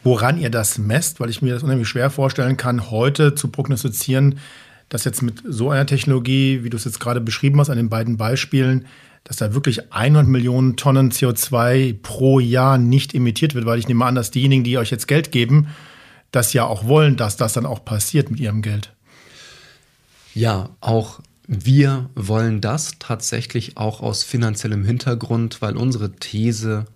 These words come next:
Speaker 2: die ist, dass wir glauben, dass in einer Welt der Dekarbonisierung solche Unternehmen, die Dekarbonisierungstechnologien entwickeln, zu den wertvollsten der nächsten Dekade gehören. So, das ist ganz klar eine These,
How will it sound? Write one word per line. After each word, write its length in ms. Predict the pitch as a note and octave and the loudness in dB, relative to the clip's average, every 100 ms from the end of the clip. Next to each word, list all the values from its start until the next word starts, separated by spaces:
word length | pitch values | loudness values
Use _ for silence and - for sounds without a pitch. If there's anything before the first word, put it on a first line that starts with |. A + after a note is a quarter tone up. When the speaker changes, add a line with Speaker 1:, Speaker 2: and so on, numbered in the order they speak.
| _ _ _ _ _ A#2+ | _ _ _ _ _ -2
Speaker 2:
die 120 | B2 | -2
ist, 400 | A2 - - - | -4 -8 -12 -14
dass 200 | - F#2 | -10 -8
wir 80 | G2 | -6
glauben, 280 | F#2+ F#2+ G#2 | -4 -4 -4
dass 140 | F#2+ | -6
in 60 | G#2 | -4
einer 180 | F#2+ F2+ | -4 -4
Welt 200 | G2+ G#2+ | -4 -4
der 120 | G2+ | -6
Dekarbonisierung 1000 | G2 G2+ A2 F#2+ G2 F#2+ F#2 A2+ A#2 A2 | -6 -4 -4 -4 -4 -4 -2 -2 -2 -4
solche 360 | G2 G2 A#2 A2+ | -4 -2 -2 -4
Unternehmen, 600 | G#2+ G#2 G2+ G#2+ G#2 G2 | -6 -6 -4 -4 -6 -8
die 220 | F#2+ F#2+ G2+ _ _ _ _ _ _ - | -8 -8 -10 _ _ _ _ _ _ -4
Dekarbonisierungstechnologien 1600 | B2+ - G2+ G2 G#2 G2+ F#2+ G#2+ G#2 - - G2 A2 F#2+ G2+ | -2 -2 -6 -4 -4 -4 -4 -6 -6 -8 -8 -8 -4 -4 -4
entwickeln, 480 | G2 F#2 G#2+ B2 A#2 - - - _ _ - | -8 -8 -8 -6 -8 -12 -20 -20 _ _ -8
zu 120 | B2 | -2
den 160 | A#2 | -2
wertvollsten 500 | G2+ G2 - - - | -2 -6 -8 -10 -8
der 80 | F2+ | -8
nächsten 180 | F2 - | -6 -6
Dekade 320 | F#2+ - F#2 | -8 -6 -6
gehören. 360 | F2+ D#2+ D#2 F#2 _ _ - - - _ | -6 -8 -10 -14 _ _ -20 -20 -20 _
So, 180 | - G2 G2 | -12 -12 -10
das 160 | - G#2 | -8 -6
ist 120 | - | -4
ganz 240 | A2 G#2+ - | -4 -6 -6
klar 140 | F#2+ | -8
eine 160 | F2 - | -8 -4
These, 460 | A2+ C#3+ D#3+ D#3 | 0 0 0 -4